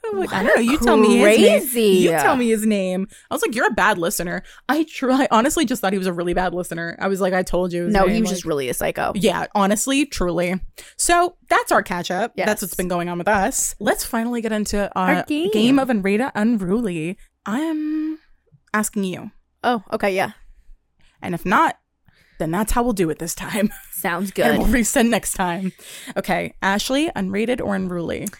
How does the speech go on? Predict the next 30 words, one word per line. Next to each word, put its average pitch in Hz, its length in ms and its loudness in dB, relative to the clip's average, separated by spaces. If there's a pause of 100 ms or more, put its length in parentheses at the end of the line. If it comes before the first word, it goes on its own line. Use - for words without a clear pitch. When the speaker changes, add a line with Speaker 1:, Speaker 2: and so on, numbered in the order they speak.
(280)
Speaker 2:
Let's 311 480 -2
go 311 320 2
with 262 220 0 (120)
unrated. 262 880 -6 (480)
Speaker 1:
Have 208 220 -6
you 220 200 -2
ever 330 260 -4
been 208 220 -2
with 202 100 -4
someone 190 560 0 (100)
that 190 120 -12
had, - 180 -8
like, - 300 -8
a 185 80 -8
fetish 196 760 -4
or 190 220 -2
a 170 60 -4
kink - 380 -6
that 165 160 -6
caught - 220 -4
you 170 100 -8
kinda 160 300 -4
off - 220 -6
guard - 320 -6
that - 100 -12
you 180 80 -6
weren't 170 320 -4 (160)
expecting? - 760 -10 (2750)
Speaker 2:
So, 269 720 4 (720)
y-, 190 140 -20